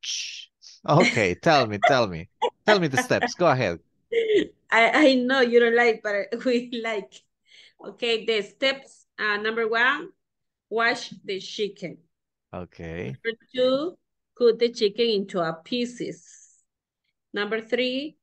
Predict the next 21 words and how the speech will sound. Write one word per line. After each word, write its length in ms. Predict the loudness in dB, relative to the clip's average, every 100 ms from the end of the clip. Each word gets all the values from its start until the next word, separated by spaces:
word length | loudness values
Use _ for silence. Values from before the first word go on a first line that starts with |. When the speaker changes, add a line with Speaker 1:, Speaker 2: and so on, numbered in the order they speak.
| _ _
Speaker 2:
put 180 | 0 2
the 120 | 2
chicken 360 | -2 -6 -6 -4
into 320 | -4 -4 -4
a 180 | -2 -4
hot 420 | -6 -4 -4 -4
water. 600 | -4 0 0 0 -2 -4 -14 _ _ _ _ _ _ _ _
Number 280 | -8 -4 -6
four, 400 | 0 2 2 0 -6
peel 380 | -2 2 2 0 -4
and 180 | -6
wash 320 | -4 -2 -4 -6
the 180 | -6 -6 -4
vegetables. 1300 | 2 2 2 -6 -6 -2 -2 -4 -12 -14 -20 -20 _ _ _ _ _
Ah, 80 | -8 -8
lo 80 |
escribí 320 | -8 -6 -4 -2
mal 200 | -4 -2
ahí, 220 | -4 -4
teacher, 380 | -8 -12 -14 _ -18
pero 200 | -18